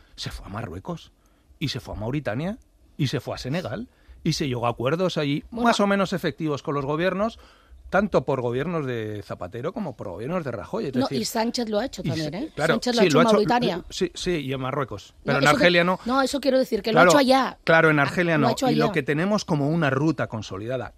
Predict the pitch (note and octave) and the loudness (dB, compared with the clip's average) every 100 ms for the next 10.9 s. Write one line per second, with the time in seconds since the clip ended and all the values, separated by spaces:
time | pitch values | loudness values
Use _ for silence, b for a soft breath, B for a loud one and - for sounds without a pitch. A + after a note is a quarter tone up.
0 | - D3 C3+ F3+ F#3+ - B2+ A2 - - | -4 0 0 0 -2 -4 -6 -6 -12 -12
1 | - C#3+ C#3+ F#3 F#3 F3+ D#3 - A#2 D3 | -8 -6 -4 -4 -4 -4 -8 -16 -10 -6
2 | E3 G3+ G#3+ F#3 E3 C#3 B2+ B2 A2+ A2+ | -2 -2 -2 -2 -4 -4 -6 -6 -8 -10
3 | A2+ G#2 B2+ B2 A2+ A#2 C#3+ B2+ A2 A2 | -12 -10 -8 -8 -8 -6 -4 -4 -6 -6
4 | G#2 G#2 G2+ A#2 C3 C3+ C#3 D3 D#3+ B | -8 -8 -8 -6 -4 -4 -4 -4 -6 B
5 | B B - C#3 - A2+ B2 A#2 C3+ D3+ | B B -10 -8 -8 -8 -8 -8 -6 -8
6 | D#3+ C#3+ D#3 D#3+ G#3 G3+ F#3+ F3+ - G#3+ | -8 -8 -8 -6 -6 -6 -10 -10 -8 -8
7 | A#2+ A2+ C3 C#3+ F3+ - - B2+ A2+ - | -10 -10 -10 -10 -10 -10 -10 -12 -14 -12
8 | A2 G2+ A#2 A2 A2+ A#2 C#3+ D3 E3+ G#3+ | -14 -10 -10 -10 -12 -12 -12 -8 -4 -6
9 | D#4 - B2 B2+ C#3 A#2+ A2+ G#2 - _ | -6 -12 -10 -8 -8 -8 -8 -8 -10 _
10 | _ B A3+ C4+ B2+ D#3 - G#2 | _ B -8 -8 -6 -6 -6 -14